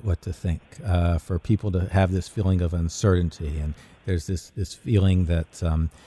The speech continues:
you know, you know, we can be, um, just sort of frozen and, and not, and not even try to do things if we, if we feel like we don't know what's going on. Quite apart from whether that is actually, you know, the aim of, uh,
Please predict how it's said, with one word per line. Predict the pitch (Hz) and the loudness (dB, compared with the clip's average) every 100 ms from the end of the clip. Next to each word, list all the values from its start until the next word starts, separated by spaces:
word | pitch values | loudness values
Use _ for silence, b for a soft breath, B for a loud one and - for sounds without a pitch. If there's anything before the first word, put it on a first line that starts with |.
| b b - | b b -4
you | 87 | -2
know, | 82 - - | -2 -4 -8
you | 135 127 90 | -4 0 0
know, | 87 - 139 | -2 -6 0
we | 104 | 2
can | 98 101 | 4 2
be, | 87 92 87 85 | 2 4 4 2
um, | 78 78 73 - | 2 0 -2 -4
just | - - | -10 -10
sort | 76 | -6
of | 80 76 - b b b - | -6 -6 -12 b b b -20
frozen | - 101 98 87 90 | 0 6 8 6 4
and, | 85 87 | 2 4
and | 92 | 2
not, | 87 90 - | 4 2 2
and | 92 | 2
not | 90 - | 2 0
even | - 87 92 | -4 0 0
try | - 92 | 4 4
to | 87 80 85 | 4 2 0
do | - 95 | 0 0
things | 87 82 | 0 -2
if | 85 - | -4 -6
we, | 85 | -6
if | - - | -8 -12
we | 104 | -10
feel | - 95 | -2 0
like | 87 - | 0 0
we | |
don't | 90 90 | 0 2
know | 87 | 2
what's | 87 - | 0 -2
going | 85 82 82 | -2 0 2
on. | 82 71 - b b b b b b - | 0 -2 -8 b b b b b b -18
Quite | - 196 240 | -8 2 6
apart | 147 - 139 123 - | 6 8 8 8 6
from | - 101 92 87 87 _ _ | 0 4 4 4 0 _ _
whether | 113 113 104 | 6 8 8
that | 98 101 | 8 8
is | 92 | 6
actually, | 92 90 - - 95 85 | 4 2 2 -2 2 4
you | 82 92 | 4 4
know, | 82 80 | 2 2
the | 76 82 - | 0 -4 0
aim | 92 90 82 | 4 6 6
of, | 80 78 - 104 | 4 2 -2 -2
uh, | 80 | 0